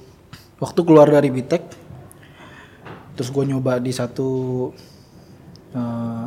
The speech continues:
apa, usaha sama temen, belum berhasil. Akhirnya gue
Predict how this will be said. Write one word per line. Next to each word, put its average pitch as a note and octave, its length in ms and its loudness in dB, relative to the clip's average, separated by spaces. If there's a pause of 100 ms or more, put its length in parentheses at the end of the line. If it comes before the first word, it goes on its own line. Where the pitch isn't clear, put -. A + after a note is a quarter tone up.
(100)
apa, - 160 -18
usaha C3 320 -4
sama B2 240 -2
temen, C#3 320 0 (480)
belum B2+ 160 -4
berhasil. A#2+ 480 -4
Akhirnya B2+ 240 -8
gue C#3 180 -2